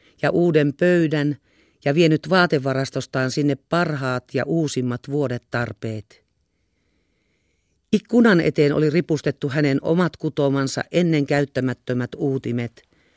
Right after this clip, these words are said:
Pöytä oli katettu valkoisella liinalla – ikkunaan tuotu eläviä kukkia salista, hankittu uudet naulapuut ja kirjahylly. Vuoteen taas seinälle oli ripustettu suuri ryijy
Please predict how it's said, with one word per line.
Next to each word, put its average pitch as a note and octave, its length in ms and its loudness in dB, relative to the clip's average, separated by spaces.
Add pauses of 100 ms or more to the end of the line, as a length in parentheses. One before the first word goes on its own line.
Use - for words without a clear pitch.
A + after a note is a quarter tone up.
(500)
Pöytä F#3+ 380 8
oli D3+ 160 2
katettu C3+ 480 -2
valkoisella C3+ 720 0
liinalla – C3 600 -2 (560)
ikkunaan E3 520 2
tuotu C#3 340 -2
eläviä C3+ 480 2
kukkia C3+ 520 -4
salista, C3 580 -6 (500)
hankittu D#3+ 600 0
uudet D#3 380 0 (120)
naulapuut C#3+ 880 0
ja B2+ 120 -6
kirjahylly. A#2 840 -6 (1600)
Vuoteen F3+ 480 4
taas C#3 300 -2
seinälle D3 520 2
oli C3 220 -2
ripustettu C#3 580 -4
suuri E3 440 2
ryijy C3+ 520 -2